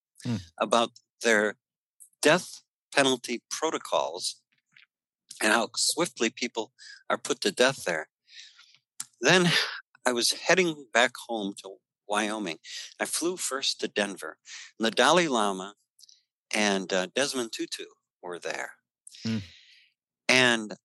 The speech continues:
Speaker 2: I wanted to hear them speak. And I was listening to the Dalai Lama, and a few people passed, uh, questions up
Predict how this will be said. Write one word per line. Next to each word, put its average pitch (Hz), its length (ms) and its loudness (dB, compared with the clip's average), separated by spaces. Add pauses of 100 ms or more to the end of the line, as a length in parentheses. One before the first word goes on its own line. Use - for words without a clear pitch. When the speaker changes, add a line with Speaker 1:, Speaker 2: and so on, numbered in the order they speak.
(140)
Speaker 2:
I 131 60 -2
wanted 147 360 -4
to 120 260 -6 (100)
hear 139 340 -4
them 117 200 -4
speak. - 580 -6 (1200)
And 110 540 0
I 104 180 -2
was 95 220 -4
listening 156 320 -4
to 127 120 -12
the 110 80 -10
Dalai 110 360 0
Lama, 90 400 -6 (680)
and 127 140 -2
a - 20 -8
few 208 200 -6
people 160 340 -6
passed, - 640 -2 (500)
uh, 87 80 -14
questions 90 680 -2
up 104 120 -2